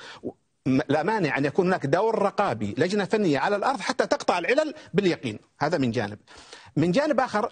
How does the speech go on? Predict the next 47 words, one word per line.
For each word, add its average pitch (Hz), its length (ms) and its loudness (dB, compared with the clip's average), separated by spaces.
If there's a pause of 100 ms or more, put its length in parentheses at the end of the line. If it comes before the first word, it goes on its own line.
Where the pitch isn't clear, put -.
(140)
يجب 226 280 0
التأكيد 190 360 0
أن 165 100 0
هذا 202 140 0
المقترح 180 380 -2
طرح - 240 -2
قبل 143 200 -2
سنة، 139 300 -4 (120)
يعني، 127 200 -2
ليس 175 200 0
الآن. 143 280 -2 (260)
السيد 202 240 2
عبد 185 120 0
الملك 196 200 0
الحوثي 180 200 0
عندما 165 240 0
طلع 160 200 0
قبل 147 220 -2
ثلاثة 160 280 0
أيام 156 180 2
وتحدث، 175 440 -2 (320)
تحدث 226 500 2
عن 196 240 2
ما 196 180 2
ذكر 226 320 0
قبل 202 300 0
عام 220 220 0
من 220 200 2
الآن 220 260 0
لكي 202 260 2
يقطعوا 214 440 2
علة 233 220 2
إسماعيل 214 260 0
ولد 196 140 0
الشيخ. 165 440 -2 (340)
الآن 254 360 -2
السعودية، 226 640 -2 (160)
سمعنا 226 340 0
بعض 135 160 -2
الأخبار 180 320 0
لا 202 80 2
أعلم 202 200 0
مدى 196 140 2
مصداقيتها 190 560 0
على 147 180 0
وجه 151 200 0
الدقة، 254 380 -2